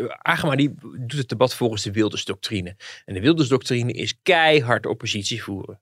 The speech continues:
Kan niet, kan niet schelen wat en hoe onredelijk ook. Gewoon, hij vindt, Wilders, dat er een, een, eh, een, een keiharde oppositie moet klinken tegen het kabinet, welk kabinet er ook zit. En dat is de strategie van de P V V als ze niet meedoen aan de regering. Nou, dat, dat doen ze al een, een tijdje niet meer.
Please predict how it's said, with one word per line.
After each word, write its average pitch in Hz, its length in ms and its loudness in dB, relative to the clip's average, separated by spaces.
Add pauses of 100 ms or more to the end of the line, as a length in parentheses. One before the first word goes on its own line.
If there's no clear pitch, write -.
(140)
Kan 147 140 2
niet, 143 300 0
kan 156 120 2
niet 147 100 0
schelen 160 440 4
wat 147 200 4
en 113 100 -2
hoe 123 140 0
onredelijk 127 560 2
ook. 135 260 2 (300)
Gewoon, 120 400 2
hij 139 260 2
vindt, 143 500 0
Wilders, 120 440 4
dat 110 180 -2
er 104 140 -8
een, 101 340 -8
een, 101 180 -8
eh, 95 60 -8 (500)
een, - 180 -8
een 107 180 -8
keiharde 120 500 6
oppositie 113 520 0
moet 113 160 -2
klinken 107 320 0
tegen 107 260 0
het 98 100 -6
kabinet, 101 400 -2
welk 101 200 -2
kabinet 98 360 -4
er 98 100 -6
ook 95 120 -6
zit. 85 240 -6
En 101 60 -10
dat 101 160 -2
is 110 220 -6 (260)
de - 80 -8
strategie 110 480 -2
van 101 120 -4
de 101 60 0
P 98 120 0
V 98 200 0
V 101 180 4
als 98 120 -2
ze 107 100 -4
niet 101 280 -2
meedoen 101 400 0
aan 101 100 0
de 104 60 -6
regering. 123 560 -4
Nou, 98 180 -6
dat, 98 180 -10
dat - 180 -6
doen 120 160 -6
ze 117 100 -4
al 110 180 -2
een, 113 120 -8
een - 200 -14
tijdje 110 300 -4
niet 107 180 -8
meer. 107 280 -6